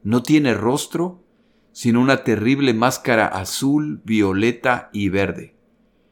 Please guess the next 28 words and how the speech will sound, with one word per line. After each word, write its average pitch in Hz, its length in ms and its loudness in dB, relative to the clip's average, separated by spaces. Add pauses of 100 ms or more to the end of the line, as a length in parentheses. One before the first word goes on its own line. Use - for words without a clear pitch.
(360)
Es 101 180 -6
una 143 180 2
suerte 147 480 2
que 98 140 -4
sea 113 280 -2
ciego 98 500 -2
y 92 60 -4
por 95 240 -4
lo 95 180 -6
tanto 143 520 0
no 110 240 -4
pueda 123 260 4
verse 120 320 0
a 107 40 0
sí 110 200 -4
mismo. 101 480 -8 (600)
La 98 140 -2
gente 139 340 0
dice 135 320 -2
que 135 100 -2
antes 139 300 -2
de 127 80 2
la 95 140 0
guerra 107 580 -4
era 107 200 2
un 104 140 -2
hombre 101 280 0
guapo. 92 520 -4